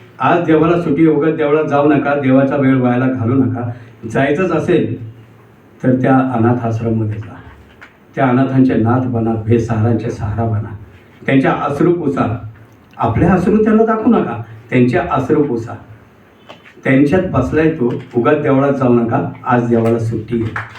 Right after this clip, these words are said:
अन्नाच्या कणाकणामध्ये बसलाय तो, अन्नाच्या कणाकणामध्ये बसलाय तो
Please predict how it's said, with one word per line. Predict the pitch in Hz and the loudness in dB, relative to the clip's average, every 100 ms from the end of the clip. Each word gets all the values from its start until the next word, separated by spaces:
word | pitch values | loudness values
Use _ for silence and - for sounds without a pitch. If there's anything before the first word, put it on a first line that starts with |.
| - - - - - - | -14 -12 -8 -6 -6 -6
अन्नाच्या | - 170 214 240 233 | 0 2 2 2 0
कणाकणामध्ये | 208 202 226 208 208 214 208 220 | 0 0 0 0 2 2 2 2
बसलाय | 185 175 196 202 | 0 -2 -4 -4
तो, | 156 151 107 120 - - - - - | -4 -4 -6 -8 -14 -20 -20 -20 -4
अन्नाच्या | 139 151 185 185 165 156 | 0 2 2 2 2 2
कणाकणामध्ये | 190 - 156 180 175 165 180 185 175 180 | 0 0 2 2 2 2 2 2 2 0
बसलाय | 151 147 180 185 | -2 -2 0 2
तो | 165 156 151 - | 2 2 2 0